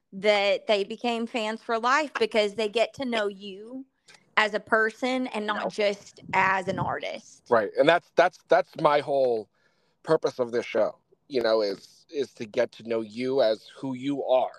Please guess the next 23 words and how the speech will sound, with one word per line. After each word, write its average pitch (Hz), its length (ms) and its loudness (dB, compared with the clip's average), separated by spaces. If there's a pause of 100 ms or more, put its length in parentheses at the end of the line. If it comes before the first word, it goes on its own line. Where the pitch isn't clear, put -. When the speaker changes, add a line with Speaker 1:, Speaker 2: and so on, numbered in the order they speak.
(580)
Speaker 2:
You 127 120 -4
know, 110 140 4
yeah, 135 300 4
Speaker 1:
Right. 233 220 2
Speaker 2:
great. 120 220 2 (140)
You 151 100 0
know, 143 120 4
and 151 100 4
I 165 80 2
say 180 220 -2
it 156 60 4
all 135 140 4
the 127 60 0
time 156 200 0
to 139 60 -4
my 104 100 -8
guests. 95 240 -10
It's 110 100 -16
like, 117 140 -10
"Yeah, 131 120 0
you, 131 280 -6 (120)
you 160 120 -8
have 151 220 2